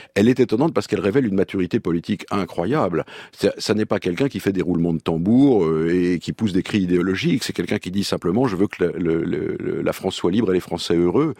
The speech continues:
Et, et cette, cette incroyable maturité politique dans la bouche d'un garçon de seize ans. Alors, ce qui est étonnant aussi, c'est, euh, c'est qui était Fertet ? Fertet, c'était un, un, un F T P de Besançon qui a été fusillé à la prison des Buttes. C'était un F T P, donc plutôt proche du, du, du, du P C que des autres.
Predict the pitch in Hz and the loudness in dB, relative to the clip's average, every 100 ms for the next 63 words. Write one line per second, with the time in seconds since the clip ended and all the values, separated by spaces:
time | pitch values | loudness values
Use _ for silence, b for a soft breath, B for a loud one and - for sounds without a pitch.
0 | B B B - 78 - 78 71 - 92 | B B B -6 -4 -4 -4 -4 -4 -4
1 | - - 78 - - 135 - 92 120 104 | -4 -6 -6 -4 -2 -2 0 0 2 0
2 | 82 101 - 98 98 101 90 90 90 - | 0 -2 -2 -4 -2 -2 0 -2 -2 -2
3 | - - 80 78 82 98 - 78 78 - | -4 -2 -2 -2 -4 -6 -6 -4 -4 -4
4 | 92 82 87 80 127 - - 85 92 B | -6 -4 -2 -2 -2 -4 -8 -6 -6 B
5 | B B B - - 135 185 175 151 113 | B B B -8 0 2 2 2 2 2
6 | 104 160 196 226 B B B B B B | 0 -2 -2 -4 B B B B B B
7 | - - 139 165 175 104 95 85 - _ | -10 -2 2 4 6 6 6 2 -2 _
8 | _ - 113 202 160 165 117 - 98 78 | _ -4 0 2 2 2 0 2 2 2
9 | - - 175 - 110 87 80 - 82 78 | -2 0 0 2 2 2 0 -2 -2 -2
10 | 76 76 - 87 - 98 107 92 98 92 | -4 -6 -2 -2 0 0 0 2 2 2
11 | 90 - 190 - 78 82 92 95 95 - | 0 -2 -4 -4 -4 -4 0 2 0 -2
12 | 101 113 92 80 147 165 - - 95 90 | -2 0 0 2 2 0 -2 0 0 0
13 | - 123 135 117 80 76 - - 76 107 | 0 2 4 2 0 -8 -8 -6 -2 0
14 | 107 - 78 76 73 71 73 78 71 73 | -2 -2 -6 -6 -6 -6 -6 -8 -10 -6
15 | 78 - - - - 73 - | -4 -2 -4 -4 -4 -4 -6